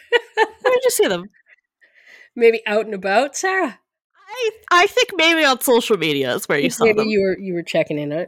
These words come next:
Speaker 2: and
Speaker 1: I
Speaker 2: again,
Speaker 1: think you were checking in on him.
Speaker 2: and that's okay.
Speaker 1: It
Speaker 2: We've all
Speaker 1: is
Speaker 2: done it.
Speaker 1: okay.
Speaker 2: We've all done it.
Speaker 1: But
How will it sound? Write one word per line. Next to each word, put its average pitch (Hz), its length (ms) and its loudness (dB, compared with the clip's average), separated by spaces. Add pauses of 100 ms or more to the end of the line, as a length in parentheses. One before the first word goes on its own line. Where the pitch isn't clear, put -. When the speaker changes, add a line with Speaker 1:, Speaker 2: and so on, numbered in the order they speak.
Speaker 2:
and 269 200 -2
Speaker 1:
I 247 60 2
Speaker 2:
again, - 160 -4
Speaker 1:
think - 160 -10
you 330 80 -6
were 349 60 -2
checking 392 380 -4
in 240 120 0
on 156 160 -4
him. 160 200 -10 (120)
Speaker 2:
and 202 140 -8
that's 190 180 -8
okay. 277 520 -2 (680)
Speaker 1:
It - 140 2
Speaker 2:
We've - 20 0
all 208 60 4
Speaker 1:
is 466 160 4
Speaker 2:
done 427 160 0
it. - 40 0
Speaker 1:
okay. - 360 -6 (120)
Speaker 2:
We've 233 160 -6
all 226 160 0
done 175 220 0
it. 208 160 -2 (760)
Speaker 1:
But 247 340 4